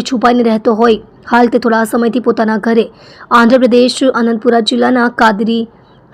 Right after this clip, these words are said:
કદીરી ગામ ખાતે પરત આવેલ છે અને તેના આધારે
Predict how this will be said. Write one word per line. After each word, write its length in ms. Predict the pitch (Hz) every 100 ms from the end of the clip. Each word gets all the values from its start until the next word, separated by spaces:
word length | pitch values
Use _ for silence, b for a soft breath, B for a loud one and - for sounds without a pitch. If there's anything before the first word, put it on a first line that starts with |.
| _
કદીરી 380 | 285 226 285 294 -
ગામ 280 | 220 240 247 220 -
ખાતે 300 | - 247 254 226 -
પરત 300 | - 247 226
આવેલ 240 | 240 226 247
છે 160 | -
અને 140 | 277 277
તેના 240 | 240 220
આધારે 340 | 214 185 233